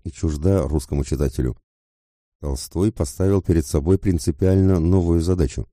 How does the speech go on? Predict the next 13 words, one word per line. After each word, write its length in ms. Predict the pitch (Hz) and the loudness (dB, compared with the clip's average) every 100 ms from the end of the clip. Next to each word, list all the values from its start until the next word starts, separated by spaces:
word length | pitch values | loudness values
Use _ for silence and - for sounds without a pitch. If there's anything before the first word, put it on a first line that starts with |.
| _ _ _ _ | _ _ _ _
доподлинно 760 | 65 71 69 82 80 78 78 76 | -4 -4 0 0 2 2 2 2
исследовать 580 | - 78 82 80 78 | 0 0 2 2 0
душу 280 | 67 85 - | 0 0 0
человека 480 | 78 80 78 85 87 | -2 0 2 4 2
другой 300 | 76 73 82 | 0 2 2
культуры. 500 | - 82 - 82 60 - _ _ _ _ | 2 0 2 0 0 -8 _ _ _ _
О 80 | 76 | -2
необычности 640 | 78 76 71 78 80 69 78 | 0 2 0 0 -2 -2 0
новаторства 600 | 71 85 104 78 - 76 | 0 0 0 -4 -2 -2
в 120 | 69 | 2
выборе 320 | 82 76 78 | 2 4 2
объекта 540 | - 80 76 78 - | 0 -2 0 0 0
исследования, 600 | 73 - 80 69 65 65 | -2 0 0 0 0 -2